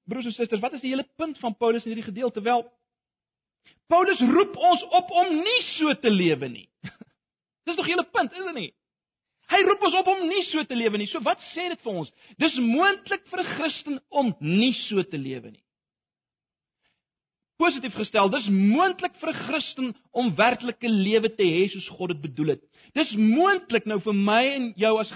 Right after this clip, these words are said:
Christen om die lewe te leef wat God bedoel het vir ons as mense, om beeld van God te wees. Om al meer, om dit so te stel, soos Jesus te leef, soos hy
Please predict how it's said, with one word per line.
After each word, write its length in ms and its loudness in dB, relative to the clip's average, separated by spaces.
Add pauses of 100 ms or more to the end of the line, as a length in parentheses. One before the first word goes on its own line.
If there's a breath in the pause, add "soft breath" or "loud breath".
Christen 400 -8 (320 soft breath)
om 380 2 (1120)
die 80 0
lewe 240 -2
te 80 -8
leef 220 2
wat 140 -8
God 200 -4
bedoel 360 0
het 120 -14
vir 120 -8
ons 120 -12
as 120 -14
mense, 460 -8
om 180 -10 (120)
beeld 320 0
van 120 -8
God 200 -10
te 100 -16
wees. 300 -20 (2250)
Om 180 2
al 160 6
meer, 340 2 (540)
om 80 -8
dit 100 -12
so 120 -10
te 100 -12
stel, 320 -2 (400 soft breath)
soos 240 -4 (320)
Jesus 480 -4
te 100 -2
leef, 340 -2 (1000)
soos 160 -10
hy 80 0